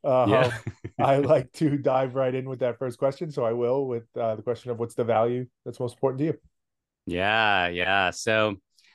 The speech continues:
Speaker 2: I'm gonna give an answer that's gonna sound like the stereotypical Christian guy answer,
Speaker 1: All right.
Speaker 2: but it's actually not, and I'll explain why.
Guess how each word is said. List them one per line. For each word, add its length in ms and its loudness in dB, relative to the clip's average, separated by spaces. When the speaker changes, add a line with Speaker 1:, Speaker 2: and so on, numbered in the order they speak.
Speaker 2:
I'm 160 2
gonna 140 -2
give 280 -2
an 80 -2
answer 380 -4
that's 240 -6
gonna 240 -4
sound 500 0
like 260 -2
the 60 -18
stereotypical 1200 -4
Christian 520 0
guy 240 0
answer, 520 -4
Speaker 1:
All 80 -10
right. 300 -8
Speaker 2:
but 200 -4
it's 200 0
actually 400 0
not, 340 0
and 100 -8
I'll 120 -4
explain 500 -4
why. 400 -2